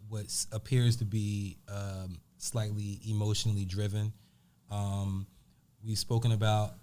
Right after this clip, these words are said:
m-, more times than I like to think about. We've spoken about people getting, you know, murdered or d-, or dying, you know, um, in this culture. And that does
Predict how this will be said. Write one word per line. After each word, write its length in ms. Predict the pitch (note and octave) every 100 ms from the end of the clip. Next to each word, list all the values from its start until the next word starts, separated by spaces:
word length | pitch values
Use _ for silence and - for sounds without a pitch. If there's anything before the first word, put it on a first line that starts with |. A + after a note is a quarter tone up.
| - _ _ B2 A#2+
m-, 100 | B2+
more 240 | A2+ C3+ C#3+
times 460 | D3 C3+ C3 A#2+
than 120 | A2+
I 100 | A2
like 260 | G#2+ A2+ A2+
to 80 | G#2
think 280 | - B2+ C3
about. 340 | G#2 G#2 G2
We've 100 | G#2+
spoken 300 | - A2 G#2+
about 220 | G2+ G2+
people 200 | A2 G#2+
getting, 380 | G2+ G2+ G2 G2 -
you 80 | G#2+
know, 100 | G2+
murdered 500 | G2 A2 G#2+ G2+ G2
or 160 | G2 G2
d-, 160 | F2+ G#2+
or 120 | G2+
dying, 640 | G2 G#2 A#2+ A#2 G2+ F#2+ -
you 120 | G#2 G2
know, 260 | F#2+ F#2 - _ G2+
um, 320 | G2 G2 F#2
in 100 | G#2
this 140 | G2+ -
culture. 480 | B2 A#2+ A2 G2+ F2+ - - - -
And 300 | A2 G#2 G2+
that 180 | G#2+ G2+
does 520 | A#2 A#2 G#2+ -